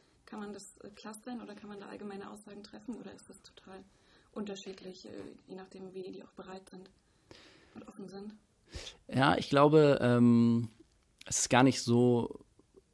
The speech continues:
Speaker 2: so wichtig, wie, wie groß man ist oder welche, welche, ähm,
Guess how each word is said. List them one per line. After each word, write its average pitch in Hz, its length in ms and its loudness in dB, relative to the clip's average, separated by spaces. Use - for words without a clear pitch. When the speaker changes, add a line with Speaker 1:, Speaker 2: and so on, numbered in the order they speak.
Speaker 2:
so 117 360 2
wichtig, 123 320 0
wie, 104 320 2
wie 101 100 2
groß 107 280 0
man 120 120 4
ist 113 140 0
oder 104 200 0
welche, 104 420 -2
welche, 98 560 -4
ähm, 95 340 -6